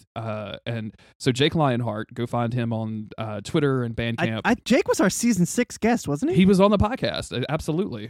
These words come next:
Speaker 2: I think
Speaker 1: Uh,
Speaker 2: it was season six. That was
Speaker 1: could have been
Speaker 2: many
Speaker 1: season
Speaker 2: years
Speaker 1: six.
Speaker 2: ago. <laughs>
Speaker 1: He and his wife bought us, I still have it, it's sitting over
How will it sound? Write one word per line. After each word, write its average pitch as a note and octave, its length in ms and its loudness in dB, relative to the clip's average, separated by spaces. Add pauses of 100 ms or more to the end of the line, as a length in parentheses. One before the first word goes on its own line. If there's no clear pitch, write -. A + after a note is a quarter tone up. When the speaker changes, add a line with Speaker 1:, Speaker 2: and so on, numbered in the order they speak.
Speaker 2:
I B2 220 2
think - 100 6
Speaker 1:
Uh, - 60 2
Speaker 2:
it - 20 2
was G3+ 140 2
season D3 260 0
six. - 360 -4
That G#3+ 120 2
was A#3+ 160 -6
Speaker 1:
could D#3+ 140 4
have - 0 -
been D#3+ 100 2
Speaker 2:
many A#3 140 4
Speaker 1:
season - 80 0
Speaker 2:
years F#4 160 4
Speaker 1:
six. - 160 -2
Speaker 2:
ago. - 180 -4
<laughs> - 280 -20
Speaker 1:
He G3+ 180 4
and B3+ 100 4
his C#3+ 140 2
wife C#3 540 0
bought B2+ 240 2
us, B2 200 -2
I - 80 0
still C#3+ 200 0
have B2 240 2
it, G#2+ 40 -2
it's G#2 120 -6
sitting B2+ 240 -2
over A2+ 260 -2